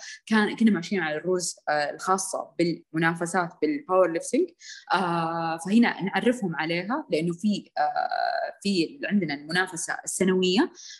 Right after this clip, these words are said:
فقبل لا يدخلون المنافسة السنوية نبدأ نعرفهم ب-،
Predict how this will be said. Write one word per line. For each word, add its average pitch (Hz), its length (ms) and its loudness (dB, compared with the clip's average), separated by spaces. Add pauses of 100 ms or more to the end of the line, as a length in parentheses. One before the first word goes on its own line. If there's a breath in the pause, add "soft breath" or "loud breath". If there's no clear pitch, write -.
(100)
فقبل 202 580 4
لا 185 60 4
يدخلون 180 380 0
المنافسة 165 380 -4
السنوية 214 600 0
نبدأ 226 280 6
نعرفهم 180 540 -2
ب-، 165 100 -2